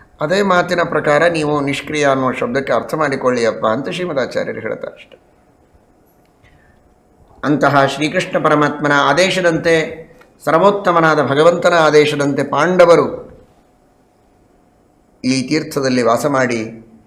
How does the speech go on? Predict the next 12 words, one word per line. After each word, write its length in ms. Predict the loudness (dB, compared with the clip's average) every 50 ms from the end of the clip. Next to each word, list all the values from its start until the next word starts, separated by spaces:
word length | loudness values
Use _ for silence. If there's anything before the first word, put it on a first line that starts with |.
| _ _ _ _ -6 -2
ಇಲ್ಲಿ 520 | -2 0 2 2 0 0 -2 -8 -12 -16
ಸ್ನಾನ 400 | -20 -12 -6 -2 0 0 2 2
ಮಾಡಿ, 300 | 2 0 0 0 -2 -4
ತಪಸ್ಸನ್ನು 560 | -4 -4 -4 -4 -4 -4 -4 -4 -2 -2 0
ಮಾಡಿ, 560 | 0 0 0 -2 -2 -4 -8 -10 -14 -20 -16 -10
ಮುಂದೆ 480 | -6 -4 -2 0 0 2 2 0 0 -2
ಯುದ್ಧವನ್ನು 500 | -4 -4 -2 0 2 2 2 2 0 -2
ಆಡಿ, 600 | -2 -2 -2 -2 -4 -6 -8 -12 -18 -20 -20 -20 -20 _ _ _ _ _ _ _ _ _ _ -18 -6
ಜಯವನ್ನು 480 | -2 0 2 2 2 2 0 -2 -4
ಸಂಪಾದನೆ 460 | -6 -6 -2 0 0 0 0 0 -2
ಮಾಡಿದ್ದಾರಪ್ಪ 640 | -2 -2 -2 -4 -4 -4 -4 -2 -2 -2 -4 -4 -4
ಅಂತ 360 | -6 -4 -4 -6 -8 -6 -4